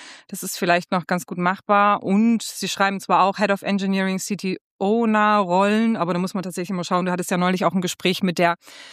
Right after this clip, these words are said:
äh, mit einer, ähm, Personalberaterin, die auch im Startup-Umfeld vermittelt, ähm,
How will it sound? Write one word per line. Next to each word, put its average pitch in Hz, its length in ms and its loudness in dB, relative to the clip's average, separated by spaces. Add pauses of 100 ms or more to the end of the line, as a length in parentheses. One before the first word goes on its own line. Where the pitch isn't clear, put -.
(800)
äh, 208 460 0 (260)
mit 220 340 0
einer, 202 580 2
ähm, 196 600 0
Personalberaterin, 220 920 0
die 202 80 -2
auch 226 120 0
im 240 80 -2
Startup-Umfeld 233 760 2
vermittelt, 240 640 0
ähm, 202 760 2